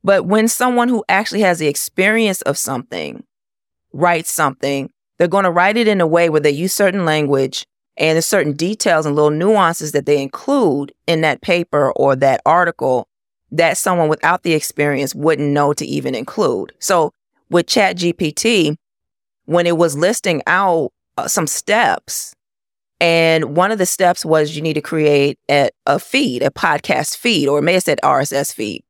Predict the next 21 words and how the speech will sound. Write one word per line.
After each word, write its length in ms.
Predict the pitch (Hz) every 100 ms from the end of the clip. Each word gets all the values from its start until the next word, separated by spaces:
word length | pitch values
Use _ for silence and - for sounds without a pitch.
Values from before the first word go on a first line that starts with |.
| _
one 180 | 143 156
or 40 |
the 140 | 185 170
other. 320 | 127 131 190 _ _ _ _ _ _
And 180 | 156 160
I, 160 | 160 -
then 200 | 175 175
I 100 | 165
asked 340 | 151 156 - 180
it, 140 | 147
"Well, 140 | 156
how 200 | 175 170
do 60 | 170
you 120 | 170
create 760 | - 165 160 - 160 151 123 - _ _ _ -
a 100 | 151
podcast 640 | - 156 143 143 143 -
R 120 | 135
S 100 | 135
S 240 | - 202 -
feed?" 260 | - 57